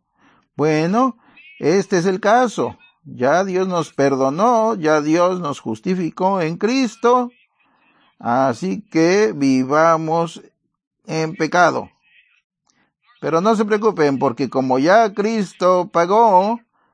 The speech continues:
ya no importa. Ya Dios nos perdonó de todos nuestros pecados. Y Dios nos ha justificado, así que podemos seguir pecando.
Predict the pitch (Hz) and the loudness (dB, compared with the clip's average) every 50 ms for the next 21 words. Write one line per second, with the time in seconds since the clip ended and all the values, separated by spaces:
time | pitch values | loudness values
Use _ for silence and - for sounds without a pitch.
0 | _ _ _ - 135 143 170 190 190 185 220 233 220 180 - 143 127 107 - _ | _ _ _ -4 -2 -2 -2 -4 -4 0 2 2 2 0 -2 -6 -8 -8 -10 _
1 | _ _ _ _ _ _ _ _ _ _ _ _ _ _ _ _ _ _ _ _ | _ _ _ _ _ _ _ _ _ _ _ _ _ _ _ _ _ _ _ _
2 | _ - 110 117 127 147 160 160 165 170 185 202 196 190 202 196 165 - - 180 | _ -12 -6 -2 0 0 0 0 0 -2 0 0 0 0 -2 -2 -4 -2 0 0
3 | 180 175 180 185 185 190 196 208 208 202 190 - 208 208 226 214 208 214 196 170 | 0 2 2 2 2 2 2 2 2 2 0 0 0 2 2 2 0 -2 -2 -2
4 | 220 202 160 - - 185 - 208 208 196 165 139 117 107 - - - - - - | -2 -4 -4 -4 -4 -4 0 2 2 2 2 0 -2 -4 -8 -14 -20 -20 -20 -20
5 | - - _ _ _ _ _ _ _ _ _ _ _ _ _ _ _ _ _ _ | -20 -20 _ _ _ _ _ _ _ _ _ _ _ _ _ _ _ _ _ _
6 | _ _ _ _ _ _ _ - 147 147 151 160 151 143 147 156 170 185 208 208 | _ _ _ _ _ _ _ -6 -2 2 4 4 4 4 4 4 4 4 2 0
7 | 190 190 175 160 196 196 190 190 190 156 - 180 160 170 180 - 220 240 247 226 | -2 -4 -2 -2 -2 -2 -2 -2 -4 -4 -4 -4 -4 -4 -2 0 2 2 2 2
8 | 208 185 - - 202 190 - - 208 214 214 226 208 202 _ _ _ _ _ _ | 2 0 0 -2 -4 -6 -2 0 2 2 2 2 0 -4 _ _ _ _ _ _
9 | _ _ _ _ _ - 143 139 131 135 160 160 - 208 202 240 277 311 - 285 | _ _ _ _ _ -6 -4 -4 -2 -4 -4 -4 -4 -2 -2 -2 -2 0 -2 0
10 | 214 208 160 131 117 110 92 - | 0 0 0 0 -2 -6 -10 -14